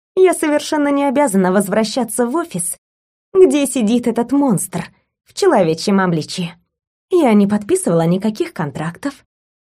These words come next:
так что могу считать случившееся просто неудавшимся собеседованием. Странным и жутковатым. Возможно, мне вообще не стоит обсуждать это с Дереком.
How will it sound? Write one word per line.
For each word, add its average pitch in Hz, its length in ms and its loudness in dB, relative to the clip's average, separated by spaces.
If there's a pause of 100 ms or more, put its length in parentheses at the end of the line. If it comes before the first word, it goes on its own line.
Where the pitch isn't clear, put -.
так - 180 -6
что - 180 -2
могу 247 280 4
считать 233 400 -2
случившееся 208 800 -2
просто 240 540 -2 (380)
неудавшимся 240 840 2
собеседованием. 170 880 -2 (680)
Странным 247 760 -2 (400)
и 427 100 6
жутковатым. 185 760 0 (960)
Возможно, 269 500 2
мне 226 180 2
вообще 240 320 -2
не 190 140 2
стоит 190 320 2
обсуждать 190 580 -2
это 185 220 0
с 170 60 -6
Дереком. 165 580 -6